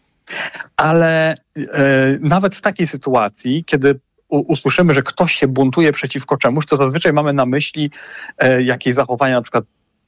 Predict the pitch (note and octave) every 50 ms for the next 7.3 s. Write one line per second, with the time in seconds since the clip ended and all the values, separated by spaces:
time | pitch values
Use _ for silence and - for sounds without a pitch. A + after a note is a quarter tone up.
0 | _ - - A#2+ B2 - - C3 A#2+ A2 G#2 G#2 - C3 A#2 B2 A#2 A2 - -
1 | A#2+ A#2 B2 B2 C#3+ C#3+ D3 C#3+ C#3+ D3 D3+ - _ _ _ _ _ _ _ _
2 | _ _ _ - A#2+ A#2+ A#2+ A#2+ B2 A#2+ A#2 B2 A#2+ A#2+ A#2+ A#2+ A#2 A#2 A#2 A#2
3 | A#2 - - - C3 C3 A#2+ A#2 A#2 A#2 A#2 A#2 A#2 A#2+ A#2+ A2+ G2+ - D3 C3+
4 | - C3+ B2+ - - C3+ B2+ A#2+ B2 B2+ C3+ C3 C3+ C3 C3 C3 - - B2+ A2
5 | B2 B2+ C3 C3 B2+ A#2 - A2+ - - - - - - - C#3+ C#3+ D3 D3+ D3+
6 | - - - _ _ _ _ _ _ - - C3+ C3 C3 B2+ B2 B2 B2 B2+ B2+
7 | B2+ B2+ B2+ B2+ B2+ C3+